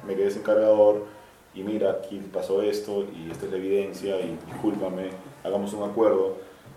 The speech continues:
no, no quise que sientas esto", o lo que sea. Pero mi segundo punto sería que creo que es importante tener acuerdos, pues, ¿no? Yo sí soy, al día de hoy, fan, se podría decir, de los acuerdos,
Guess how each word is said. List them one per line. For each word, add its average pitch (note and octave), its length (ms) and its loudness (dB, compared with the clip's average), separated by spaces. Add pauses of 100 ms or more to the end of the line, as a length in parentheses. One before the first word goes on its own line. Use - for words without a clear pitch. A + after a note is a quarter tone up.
no, G2 340 -2
no F#2+ 160 -8
quise F#2+ 640 -2
que - 80 -12
sientas G2 420 -6
esto", A2 520 -4 (160)
o C3 120 4
lo C3 140 4
que C3 60 -4
sea. - 400 4 (580)
Pero G#2 140 2
mi G2+ 100 -2
segundo A2 300 0
punto A2 200 -4
sería G2 600 -2
que - 160 -8
creo G#2+ 320 -2
que G#2 80 -4
es G2+ 80 -8
importante G2 640 -8
tener B2 240 -8
acuerdos, F#2+ 400 -2
pues, - 180 -18
¿no? - 840 -18
Yo C#3+ 100 2
sí D#3 160 0
soy, C#3 500 0 (640)
al G2 160 -4
día A#2+ 200 6
de A#2 100 4
hoy, G2 240 4 (640)
fan, B2+ 560 4
se - 140 -8
podría A2 320 2
decir, A2 440 -4
de G2 60 -4
los E2 140 -2
acuerdos, - 560 -2